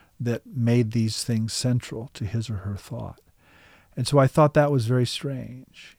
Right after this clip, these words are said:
And so I looked at the intellectual history of, of these phenomena,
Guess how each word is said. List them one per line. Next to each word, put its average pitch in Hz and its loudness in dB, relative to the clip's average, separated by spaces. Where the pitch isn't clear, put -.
And 127 0
so 139 4
I 127 8
looked 151 6
at 156 4
the 139 6
intellectual 135 6
history 143 2
of, 110 2
of 113 -2
these 117 0
phenomena, 123 2